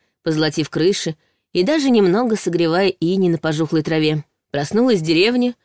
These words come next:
пришла к импровизированной вертолётной площадке и Нина. Саша видела,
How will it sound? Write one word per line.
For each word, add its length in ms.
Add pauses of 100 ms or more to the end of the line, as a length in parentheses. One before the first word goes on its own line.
(160)
пришла 420
к 80
импровизированной 840
вертолётной 640
площадке 640
и 40
Нина. 400 (480)
Саша 380
видела, 440